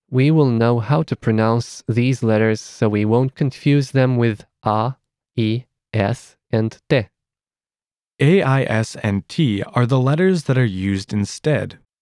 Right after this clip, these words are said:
Speaker 2: when we don't write the accents and cedillas, right?
Speaker 1: That's correct, Eric.
Speaker 2: Okay, that just about does it for this lesson.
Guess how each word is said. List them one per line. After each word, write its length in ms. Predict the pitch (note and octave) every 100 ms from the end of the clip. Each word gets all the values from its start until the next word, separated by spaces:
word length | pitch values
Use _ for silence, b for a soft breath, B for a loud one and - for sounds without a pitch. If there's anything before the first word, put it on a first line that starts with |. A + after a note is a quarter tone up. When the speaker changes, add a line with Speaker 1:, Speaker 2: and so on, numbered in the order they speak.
| _
Speaker 2:
when 200 | A#2+ A#2+
we 100 | A#2
don't 300 | G2+ B2 D3+
write 240 | C#3 A#2+ A2+
the 120 | A#2
accents 460 | G#2+ A2 A2+ G#2
and 140 | G#2+ G2+
cedillas, 580 | - C3 F#3 F#2+ F2 F#2
right? 320 | G2 D3+ G#3 _ _ _ _ _ _ _ _ -
Speaker 1:
That's 320 | G#2+ A#2+ D#3
correct, 420 | - C3+ C3+ B2+ _
Eric. 380 | G#2+ F#2+ F#2+ _ _ _ _ _ _ _ -
Speaker 2:
Okay, 400 | C#3+ C3+ G2 F2 _ _ -
that 180 | C#3+ B2+
just 340 | D3 F#3+ -
about 220 | E3+ D#3+
does 220 | C#3+ C#3
it 100 | C3+
for 140 | - A#2+
this 200 | A#2 -
lesson. 460 | G#2+ - F#2 E2+